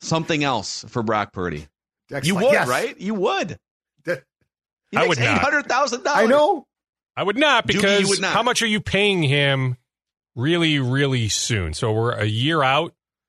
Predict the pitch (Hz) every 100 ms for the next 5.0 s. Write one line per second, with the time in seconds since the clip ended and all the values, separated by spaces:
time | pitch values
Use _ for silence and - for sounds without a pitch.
0 | _ - 123 101 117 135 131 165 170 165
1 | 139 156 170 - 170 175 - _ _ _
2 | _ - 139 151 170 190 156 107 - _
3 | - 135 139 135 - 113 117 107 101 120
4 | 117 - 120 104 98 92 98 95 -